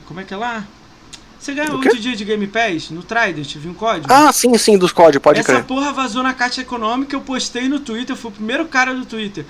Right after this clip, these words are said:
Speaker 1: O M X tava fazendo live, pegou o Twitter, falou na live. No dia se-, é, trinta minutos depois de portar, a Xbox tava co-, com a notícia. Blum, explodiu. O Bruno veio em cima de mim perguntar como é que eu peguei.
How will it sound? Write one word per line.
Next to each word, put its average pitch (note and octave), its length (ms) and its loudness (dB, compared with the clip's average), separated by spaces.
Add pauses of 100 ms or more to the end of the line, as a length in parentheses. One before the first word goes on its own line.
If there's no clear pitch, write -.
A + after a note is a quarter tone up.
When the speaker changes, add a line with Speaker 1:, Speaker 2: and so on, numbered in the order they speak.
(200)
Speaker 1:
O F3+ 100 -6
M A3 160 -4
X - 220 -8
tava A#3+ 180 -4
fazendo A3 340 -6
live, G#3 300 -2
pegou G#3+ 400 -2
o G#3+ 60 -12
Twitter, A#3+ 460 -8 (680)
falou F#3+ 340 -4
na G#3 140 -2
live. A#3 460 -2 (440)
No F#3 160 -4
dia A#3+ 160 -4
se-, C4 300 -10
é, F#3 320 -8 (260)
trinta B3+ 260 -4
minutos C4 280 -4
depois G#3+ 320 -2
de G#3 60 -16
portar, G#3 360 -6
a G3+ 60 -18
Xbox F#3+ 340 -8
tava F#3 240 -6
co-, F#3 140 -16
com E3 160 -16
a F#3 60 -8
notícia. G3+ 560 -10 (260)
Blum, G#3+ 340 0
explodiu. A#3 520 -8
O G#3 120 -10
Bruno G3 280 -8
veio A#3 100 -12
em A3+ 40 -14
cima B3 180 -12
de A3 100 -14
mim A3+ 100 -14
perguntar A#3 380 -12
como G3 180 -12
é G#3 40 -8
que G#3 80 -16
eu A3 60 -14
peguei. G3+ 400 -8